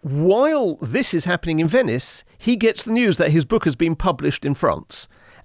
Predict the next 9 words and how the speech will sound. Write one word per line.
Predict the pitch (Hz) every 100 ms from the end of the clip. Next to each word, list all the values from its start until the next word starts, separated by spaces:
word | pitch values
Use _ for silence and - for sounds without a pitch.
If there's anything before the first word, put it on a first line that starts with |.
| -
And | 170 165 160
Modena | 196 226 220 190 170 160 - _
goes | 175 170 190
into | 214 165
what | 165
he | 170 175
describes | 139 - 214 190 147 151 151 - -
as | 160 156 127
the | 127 151 147